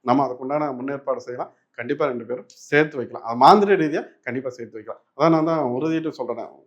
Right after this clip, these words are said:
குறைஞ்சபட்சம் ஒரு மூணு மாசம், அதிகபட்சம் ஆறு மாசம்.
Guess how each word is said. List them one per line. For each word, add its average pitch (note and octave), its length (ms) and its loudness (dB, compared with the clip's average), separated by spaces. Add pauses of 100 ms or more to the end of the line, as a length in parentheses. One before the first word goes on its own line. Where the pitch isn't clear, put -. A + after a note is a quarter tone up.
குறைஞ்சபட்சம் G3 520 6
ஒரு D#3 120 0
மூணு C#3+ 200 -4
மாசம், C#3 320 -8 (340)
அதிகபட்சம் C#3 460 0
ஆறு B2 220 -2
மாசம். A#2+ 260 -10